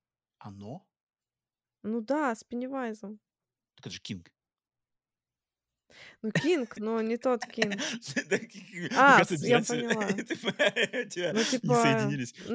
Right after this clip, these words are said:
Speaker 1: Ну, блин,
Speaker 2: новое
Speaker 1: мне
Speaker 2: «Оно»
Speaker 1: кажется,
Speaker 2: не
Speaker 1: Кинг.
Speaker 2: подходит.
Speaker 1: Ну, мне кажется, Кинга много. Не на-, ну, Кинг, понятное дело, что Кинг. Мы, мы
Speaker 2: Блин,
Speaker 1: уже
Speaker 2: тогда
Speaker 1: уделили
Speaker 2: было
Speaker 1: внимание.
Speaker 2: «Оно» вместо «Кладбища домашних животных», нет?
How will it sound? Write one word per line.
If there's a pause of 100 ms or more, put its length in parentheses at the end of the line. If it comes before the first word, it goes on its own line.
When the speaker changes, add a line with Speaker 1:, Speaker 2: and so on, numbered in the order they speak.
Speaker 1:
Ну,
блин,
Speaker 2:
новое
Speaker 1:
мне
Speaker 2:
«Оно»
Speaker 1:
кажется,
Speaker 2:
не
Speaker 1:
Кинг.
Speaker 2:
подходит. (600)
Speaker 1:
Ну,
мне
кажется,
Кинга
много.
Не
на-,
ну, (180)
Кинг,
понятное
дело,
что
Кинг.
Мы,
мы
Speaker 2:
Блин,
Speaker 1:
уже
Speaker 2:
тогда
Speaker 1:
уделили
Speaker 2:
было
Speaker 1:
внимание.
Speaker 2:
«Оно»
вместо
«Кладбища
домашних
животных»,
нет?